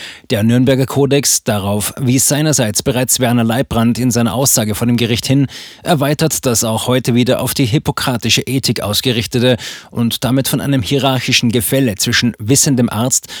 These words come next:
und unkundigem Patienten geprägte Verhältnis. Der Nürnberger Kodex bringt in dieses Verhältnis die Dimension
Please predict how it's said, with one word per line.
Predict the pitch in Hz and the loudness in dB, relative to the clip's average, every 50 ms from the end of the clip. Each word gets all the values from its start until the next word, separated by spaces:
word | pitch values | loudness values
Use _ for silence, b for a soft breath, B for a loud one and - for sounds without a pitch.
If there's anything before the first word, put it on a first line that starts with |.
| B B | B B
und | - 156 - - | -6 -4 -4 -2
unkundigem | 160 165 165 147 - - 139 135 135 123 131 123 117 | 0 0 0 0 0 0 2 2 2 2 2 2 2
Patienten | - 135 - - - 143 131 113 101 - 117 107 | 0 0 0 0 0 0 0 0 0 0 -2 0
geprägte | 123 131 - 120 117 107 - 147 120 | 0 0 -2 -2 -4 -2 -2 -2 0
Verhältnis. | - 143 120 110 101 87 - - 95 78 - - - - - _ _ _ _ B B B B B B B 131 | 0 0 0 0 -2 -4 -6 -8 -8 -6 -4 -4 -4 -4 -6 _ _ _ _ B B B B B B B 0
Der | 127 117 | 2 2
Nürnberger | 123 131 135 135 120 127 117 123 117 | 4 4 4 4 2 2 2 0 -2
Kodex | - - 151 147 147 156 - 175 | 0 0 0 0 2 2 0 0
bringt | - 117 110 98 - - | 0 0 -2 -2 0 0
in | 127 120 | 0 2
dieses | 110 120 107 135 123 - | 2 2 0 0 0 0
Verhältnis | - 120 95 127 127 - - 143 143 - | 0 0 0 0 0 0 0 -2 -2 -2
die | - 143 | -2 -2
Dimension | - 156 156 156 160 - - - 127 117 117 113 | 0 0 2 2 2 2 2 2 2 2 2 0